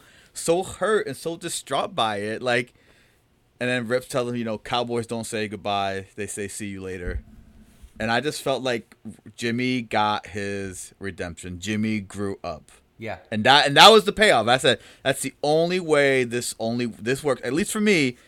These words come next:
Speaker 1: is if Jimmy gets to go back to the Yellowstone, show how, how much he's grown, show how much he's learned,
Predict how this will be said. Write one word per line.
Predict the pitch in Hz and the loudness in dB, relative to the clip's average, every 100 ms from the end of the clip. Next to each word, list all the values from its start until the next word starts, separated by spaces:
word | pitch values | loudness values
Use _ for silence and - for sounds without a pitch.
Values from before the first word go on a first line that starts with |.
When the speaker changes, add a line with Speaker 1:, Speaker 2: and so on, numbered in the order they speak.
| _ - | _ -8
Speaker 1:
is | 120 | -2
if | 117 98 | -2 -2
Jimmy | 113 127 139 | -2 0 2
gets | 135 - - | 2 0 -8
to | |
go | 101 117 135 | -2 0 2
back | 147 147 - | 2 0 0
to | 165 | -6
the | |
Yellowstone, | 160 135 120 110 - 110 107 101 104 - _ _ _ _ _ _ _ _ _ _ | -2 0 0 -4 -6 -6 -4 -6 -8 -12 _ _ _ _ _ _ _ _ _ _
show | - 139 127 143 | -4 2 4 6
how, | 151 147 | 6 4
how | 156 | 2
much | 147 - | -4 -4
he's | 147 | -10
grown, | 139 117 110 107 | -6 -4 -4 -4
show | 107 131 131 | -6 -4 -2
how | 147 | -2
much | 147 139 - | -2 -4 -6
he's | 131 | -8
learned, | 117 110 107 104 101 | -6 -4 -4 -6 -10